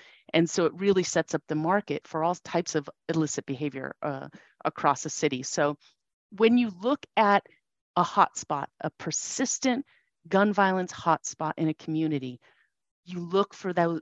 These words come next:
that network of places, all of those locations. And so the reason I loved your analogy, you can't articulate maybe exactly why you did that stop.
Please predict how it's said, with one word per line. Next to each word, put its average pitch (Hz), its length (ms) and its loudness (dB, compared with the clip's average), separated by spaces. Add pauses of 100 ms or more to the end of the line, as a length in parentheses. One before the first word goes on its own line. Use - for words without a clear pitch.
(140)
that 156 200 2
network 170 580 -2
of 151 120 -6
places, 156 540 -4 (120)
all 233 300 0
of 170 160 0
those 151 220 -2
locations. 147 640 -6
And 165 140 0
so 180 280 2 (240)
the 208 80 -2
reason 233 240 6
I 202 80 8
loved 190 260 4
your 180 80 2
analogy, 196 520 4
you 165 200 -4
can't 269 240 -2
articulate 202 680 0 (240)
maybe 190 300 4 (120)
exactly 226 560 -2
why 190 140 6
you 185 160 -2
did 180 140 0
that 170 160 6
stop. - 280 2